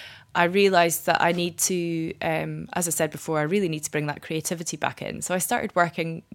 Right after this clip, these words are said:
with mo-, wood. I wanted to make sculptures and be sort of an artist, just as a side project, as a passion project.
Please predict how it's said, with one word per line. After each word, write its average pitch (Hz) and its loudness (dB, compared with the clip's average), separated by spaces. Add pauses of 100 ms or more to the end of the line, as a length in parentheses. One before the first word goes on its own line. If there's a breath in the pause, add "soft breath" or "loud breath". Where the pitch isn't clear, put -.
with 170 -4
mo-, 151 -2 (100)
wood. 170 2 (520 loud breath)
I - 0
wanted 202 4
to - -2
make 190 -4
sculptures 202 -2
and 180 -2
be 185 -4 (120)
sort 180 0
of 170 -2
an 190 -2
artist, 175 0
just 254 6
as 247 8
a 262 2
side 220 4
project, 143 2
as 180 4
a 196 4
passion 180 2
project. - -2